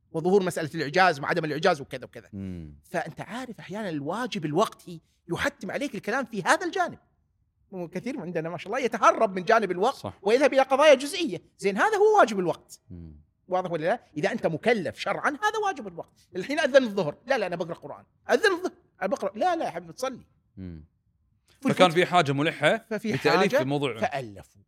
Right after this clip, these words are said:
Speaker 1: في الدلائل، اللي إيش؟ اللي تعرفوا علم الدلائل،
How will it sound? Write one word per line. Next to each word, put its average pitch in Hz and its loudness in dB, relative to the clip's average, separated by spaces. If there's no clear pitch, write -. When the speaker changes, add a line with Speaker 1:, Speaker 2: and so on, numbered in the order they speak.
Speaker 1:
في - -8
الدلائل، 135 -12
اللي 175 -10
إيش؟ 151 -12
اللي 165 -6
تعرفوا 120 -10
علم 139 -8
الدلائل، 131 -6